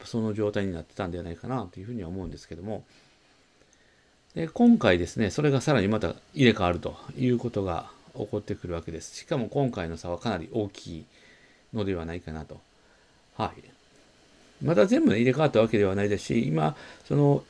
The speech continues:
新しいエムワンチップを積んだMacではできないこと、従来できてたけど、えー、まだ、あー、できてない、対応してないアプリだとかソフトっていうのがあるので、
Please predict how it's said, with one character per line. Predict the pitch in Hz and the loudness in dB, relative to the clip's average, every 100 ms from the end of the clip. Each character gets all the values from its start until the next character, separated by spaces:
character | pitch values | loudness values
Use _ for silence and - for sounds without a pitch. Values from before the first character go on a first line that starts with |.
| - | -8
新 | 143 143 185 | -4 4 4
し | 151 123 | 4 2
い | 98 | 2
エ | |
ム | 123 135 | 4 4
ワ | 139 | 4
ン | 147 147 | 2 -2
チ | - 170 | -4 -6
ッ | |
プ | - 101 | -2 -2
を | |
積 | - | 0
ん | 107 | 0
だ | 101 | 0
Mac | 95 117 - 90 | 0 -2 -2 0
で | 98 | 2
は | 139 101 | 4 4
で | 151 | 0
き | - | 0
な | 196 | 2
い | 101 | 2
こ | 87 | 0
と、 | 85 90 | -2 0
従 | 180 208 | 2 4
来 | 160 120 | 6 4
で | 117 | 0
き | - | -2
て | 143 | -4
た | 135 | -2
け | 139 | -2
ど、 | 175 127 - - - - _ - | 0 0 -2 -16 -20 -20 _ -6
え | 107 104 | -4 -2
ー、 | 117 | -2
ま | 127 | 0
だ、 | 87 - - - | 0 -2 -8 -10
あ | 95 92 92 92 - | -8 -10 -12 -12 -14
ー、 | |
で | 98 101 | -12 -12
き | |
て | - 104 | -10 -10
な | 92 | -10
い、 | |
対 | 113 117 113 | -8 -6 -4
応 | 107 | -6
し | |
て | - 113 | -6 -6
な | 107 | -6
い | 92 | -8
ア | 101 | -10
プ | 104 | -10
リ | 90 | -10
だ | 80 | -10
と | 82 | -12
か | 78 73 | -16 -16
ソ | 104 | -16
フ | - | -16
ト | 82 78 - - - - - | -16 -16 -20 -20 -20 -20 -20
っ | - | -8
て | 117 | -6
い | |
う | |
の | 104 | -4
が | 87 92 | -6 -6
あ | |
る | 95 | -6
の | 95 | -4
で、 | 117 113 | -2 -2